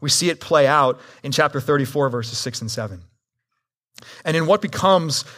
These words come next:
one of the most repeated, quoted verses in all of the Old Testament, God reveals his name and the essence of his nature and character in what he proclaims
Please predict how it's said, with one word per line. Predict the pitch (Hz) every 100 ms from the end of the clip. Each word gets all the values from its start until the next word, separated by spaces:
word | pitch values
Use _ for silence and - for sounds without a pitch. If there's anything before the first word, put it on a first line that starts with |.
| -
one | 160
of | 180
the |
most | 180 180 -
repeated, | 147 139 - 185 202 208 208 - - -
quoted | - 170 175 214 151
verses | 156 165 147 135 123
in | 113 135
all | 147 160 185
of | 160
the | 156
Old | 147
Testament, | 143 156 - 117 104 120 _ _ _ - - -
God | 160 190
reveals | 202 190 185 185 185
his | 175 139
name | 151 170 165 151
and | 147
the | 147 147
essence | 170 180 202 175
of | 160
his | 165 139
nature | 139 143 - - 160
and | 139 123
character | - 151 143 139 123
in | 127
what | 123 135
he | - 135
proclaims | 131 120 127 120 117 113 -